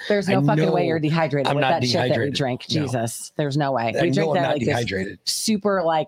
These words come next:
Speaker 1: uh, like, super ozonated water. Yeah, there's, there's no way you're dehydrated.
Speaker 2: I was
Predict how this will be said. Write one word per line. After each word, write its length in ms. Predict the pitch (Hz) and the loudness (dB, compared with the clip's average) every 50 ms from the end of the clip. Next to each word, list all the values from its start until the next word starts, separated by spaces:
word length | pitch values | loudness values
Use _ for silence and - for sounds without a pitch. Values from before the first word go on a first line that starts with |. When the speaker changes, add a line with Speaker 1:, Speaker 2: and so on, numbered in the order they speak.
| - - | -4 -4
Speaker 1:
uh, 140 | - 110 - | -4 -4 0
like, 200 | 127 147 147 - - | 0 0 0 0 -2
super 360 | - - 190 - 180 175 - 147 | -4 -4 -2 0 0 0 2 2
ozonated 540 | 170 170 151 160 165 160 165 160 165 160 | 0 2 0 0 0 0 0 0 0 0
water. 500 | 147 143 151 156 156 160 160 165 165 160 _ - - - _ _ - | 0 0 0 0 2 0 0 0 -2 -4 _ -18 -20 -20 _ _ -4
Yeah, 240 | 147 143 110 95 - - | -2 -2 -2 -2 -4 -4
there's, 440 | 127 143 147 147 139 131 - - - _ _ - - - - _ _ _ - | -4 -2 -2 -2 -2 -2 -6 -8 -12 _ _ -20 -20 -20 -20 _ _ _ -4
there's 180 | - 151 143 127 | -2 0 0 2
no 140 | 151 147 135 | 2 2 2
way 260 | 131 120 110 113 - - | 2 0 -2 -2 -4 -4
you're 100 | - 120 | -6 -6
dehydrated. 600 | 117 - 113 104 107 - - - 67 65 67 - 120 | -4 -4 -4 -4 -4 -4 -4 -6 -4 -4 -4 -4 -4
Speaker 2:
I 120 | 120 - - | -4 -4 -2
was 120 | - - | -2 -2